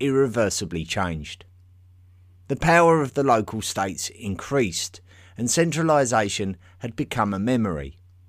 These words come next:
We can feel confident that the local states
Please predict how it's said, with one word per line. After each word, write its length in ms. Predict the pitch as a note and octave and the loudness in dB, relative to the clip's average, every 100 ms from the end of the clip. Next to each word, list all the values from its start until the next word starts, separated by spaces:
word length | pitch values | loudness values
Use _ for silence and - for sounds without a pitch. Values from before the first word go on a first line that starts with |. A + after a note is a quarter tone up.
| _ - _ _ _ - _ - - | _ -20 _ _ _ -20 _ -20 -2
We 240 | C#3+ F#3 | 4 4
can 280 | E3 G#3+ F#3+ | 4 2 2
feel 280 | - B2 G#2 | 0 0 0
confident 580 | C#3+ C3+ A2 F#2 F#2 | -2 -2 -4 -6 -8
that 120 | - G#2 | -8 -6
the 120 | C3+ | 2
local 360 | B2+ G#2+ A2 | 4 2 -2
states 480 | G#2 - G#2+ G2+ - | -8 -2 -2 -2 -6